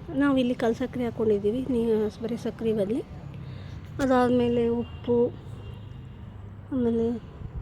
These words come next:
ಒಂದಿಷ್ಟು ಹುಣಸೆ ಹಣ್ಣು ತೊಗೊಂಡಿದ್ದೀವಿ.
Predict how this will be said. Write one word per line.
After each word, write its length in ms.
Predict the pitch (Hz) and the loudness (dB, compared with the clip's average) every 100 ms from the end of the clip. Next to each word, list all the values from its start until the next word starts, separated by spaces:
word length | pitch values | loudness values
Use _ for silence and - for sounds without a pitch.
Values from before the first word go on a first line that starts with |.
| - - - - - - - - - - - - - | -8 -10 -14 -16 -16 -18 -18 -18 -18 -18 -18 -16 -10
ಒಂದಿಷ್ಟು 560 | 440 247 226 214 - 247 | -2 2 2 0 -4 -2
ಹುಣಸೆ 440 | 233 233 214 262 | 2 2 0 0
ಹಣ್ಣು 160 | 254 247 | 2 2
ತೊಗೊಂಡಿದ್ದೀವಿ. 640 | 240 233 226 214 208 233 | 2 2 2 4 4 2